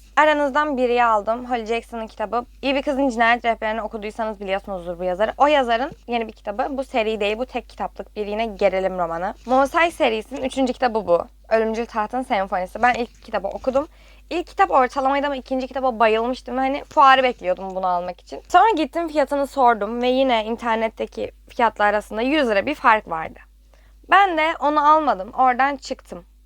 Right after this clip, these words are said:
Sonra düşündüm, dedim ki hani kargo falan bekleyene kadar gideyim alayım bari hazır gelmişken dedim ve gittim bunu aldım. Sonra arkadaşım döndü bana dedi ki, "Özge, sen onu internetten almadın mı az önce zaten?"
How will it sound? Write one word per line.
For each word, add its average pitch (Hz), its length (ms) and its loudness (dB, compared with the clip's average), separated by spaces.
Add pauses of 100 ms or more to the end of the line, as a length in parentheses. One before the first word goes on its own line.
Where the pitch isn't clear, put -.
(380)
Sonra 427 400 2
düşündüm, 277 420 -2
dedim 254 240 -2
ki 277 80 -8
hani 190 260 -6
kargo 226 360 2
falan 262 340 2
bekleyene 254 360 2
kadar 233 200 0
gideyim 254 380 -2
alayım 269 300 2
bari 196 220 6
hazır 196 240 -6
gelmişken 196 480 -2
dedim 220 140 -2
ve 262 60 0
gittim 262 340 -4
bunu 294 220 2
aldım. 185 320 4 (1040)
Sonra 359 380 4
arkadaşım 262 480 2
döndü 247 240 -2
bana 233 100 -4
dedi 247 120 -4
ki, - 100 -12
"Özge, 208 200 -4
sen 254 120 -6
onu 233 100 -4
internetten 226 340 -8
almadın 214 380 0
mı 165 80 -8
az 165 120 -12
önce 185 200 -14
zaten?" 190 420 -16